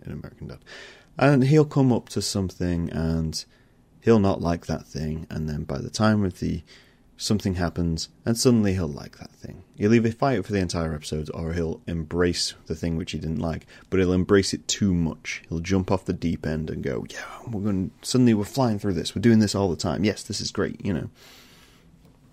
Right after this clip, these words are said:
Excuse me. Um, and that's the typical, that's the sitcom, sitcom values. Like someone who really hates handkerchiefs,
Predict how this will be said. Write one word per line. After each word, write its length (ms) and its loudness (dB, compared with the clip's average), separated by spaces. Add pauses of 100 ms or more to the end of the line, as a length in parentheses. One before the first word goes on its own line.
(680)
Excuse 400 -6
me. 240 -8
Um, 400 2 (1500)
and 80 4
that's 140 8
the 80 -4
typical, 380 2
that's 180 -2
the 60 -4
sitcom, 480 0
sitcom 320 -6
values. 340 -6
Like 120 -8
someone 240 0
who 100 2
really 260 4
hates 200 -2
handkerchiefs, 520 -6